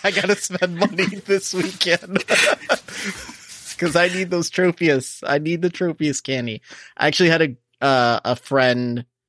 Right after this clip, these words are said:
down here that listens to the podcast, and he texts me. I used to work with him, and he goes,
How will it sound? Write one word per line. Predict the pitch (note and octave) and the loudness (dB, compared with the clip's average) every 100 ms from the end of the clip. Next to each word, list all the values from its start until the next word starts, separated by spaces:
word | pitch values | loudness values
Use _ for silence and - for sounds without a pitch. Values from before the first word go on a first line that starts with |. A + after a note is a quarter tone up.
| _ _ | _ _
down | C3+ B2+ B2 | 2 4 2
here | A#2+ B2+ C3 A#2 A2 G#2+ F3 | -2 -2 0 0 -4 -6 0
that | B2+ A2 A#2 | 2 2 0
listens | B2+ - B2+ A2+ - | -4 0 -2 -2 -2
to | B2+ A#2 A2 G#2+ | -2 0 -2 -4
the | G#2+ | -6
podcast, | G#2+ A2+ G#2 A2 G2+ - - | -2 -2 -2 -2 -2 -6 -4
and | G#2+ G#2 G2+ | 0 0 -2
he | G#2+ B2 | -4 -4
texts | A2 B2+ A#2+ - | 0 0 2 0
me. | A#2 A2 G#2+ _ _ _ _ | 2 0 -2 _ _ _ _
I | A#2 | -2
used | A#2 | 2
to | B2 | 4
work | A#2 A2+ A#2+ | 4 4 2
with | A2 | 0
him, | A2 A2+ | 0 -2
and | G#2+ | -2
he | A2 | -2
goes, | G2+ G#2 G2 G2 | -4 -4 -4 -4